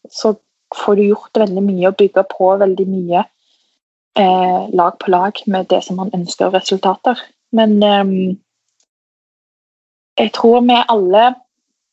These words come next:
trenger å bli flinkere på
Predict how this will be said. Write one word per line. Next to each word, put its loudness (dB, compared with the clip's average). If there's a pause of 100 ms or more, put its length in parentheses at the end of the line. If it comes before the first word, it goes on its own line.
(560)
trenger -2
å -2
bli 2 (240)
flinkere -4
på -2